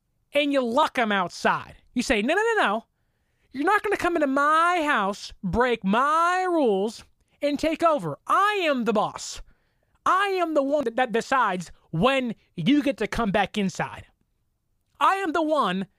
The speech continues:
that gets to choose when you eat.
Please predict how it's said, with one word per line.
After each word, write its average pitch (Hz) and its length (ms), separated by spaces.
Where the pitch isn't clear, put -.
that 269 180
gets - 240
to 247 220
choose 302 580
when 226 380
you 254 360
eat. - 400